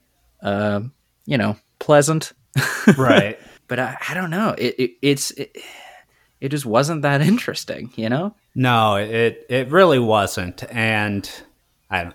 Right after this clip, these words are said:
Speaker 2: th-, there's, there's a couple angles to approach it from. One
Speaker 1: Yeah.
Speaker 2: is, as I mentioned earlier, as a fan of Lovecraft, which I am, um, which it was always, it was always a lost cause,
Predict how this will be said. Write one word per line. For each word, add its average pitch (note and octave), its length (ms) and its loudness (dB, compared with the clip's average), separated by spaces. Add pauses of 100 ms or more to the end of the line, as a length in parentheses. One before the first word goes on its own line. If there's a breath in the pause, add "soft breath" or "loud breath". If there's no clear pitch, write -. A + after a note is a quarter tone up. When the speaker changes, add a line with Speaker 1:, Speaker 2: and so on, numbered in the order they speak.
(100)
Speaker 2:
th-, E3+ 200 4
there's, E3+ 400 4
there's D3+ 240 2
a G#2 40 -6
couple G2 380 -4
angles F2+ 520 -8
to A2 160 -6
approach F2 420 -10
it - 160 -16
from. F2+ 400 -10
One C3+ 560 2
Speaker 1:
Yeah. G2+ 260 0
Speaker 2:
is, G2+ 220 -8 (440 soft breath)
as A2 280 2
I G#2 120 0
mentioned G2+ 420 -6
earlier, G2+ 500 -2
as F#2 220 -4
a F2+ 40 -6
fan G2 300 -4
of F2+ 140 -10
Lovecraft, A#2 800 -2
which F#2+ 220 -8
I E2 240 -10 (160)
am, C3 160 -12 (580 soft breath)
um, G#2 540 -4 (380)
which - 560 2 (100)
it A#3 140 10
was F3 200 6
always, B2+ 760 4 (480)
it F3 240 2
was D#3+ 160 6
always A#2 300 6
a G#2+ 60 -2
lost G2+ 420 -2
cause, - 600 -4